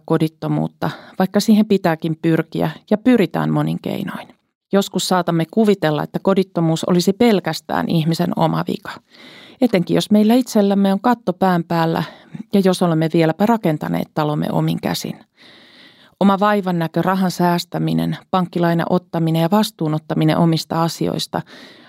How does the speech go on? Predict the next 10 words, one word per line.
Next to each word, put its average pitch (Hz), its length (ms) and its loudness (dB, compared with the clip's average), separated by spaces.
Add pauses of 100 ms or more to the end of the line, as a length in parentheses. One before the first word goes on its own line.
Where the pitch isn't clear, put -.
(180)
ovat 202 220 0
tietysti 196 440 0
hienoja 156 380 0
asioita. - 600 -8 (640)
Kodittomuuteen 170 720 2
voi 170 180 2
kuitenkin 175 480 0
ajautua 180 460 2
sellainenkin 165 800 0
ihminen, 160 520 0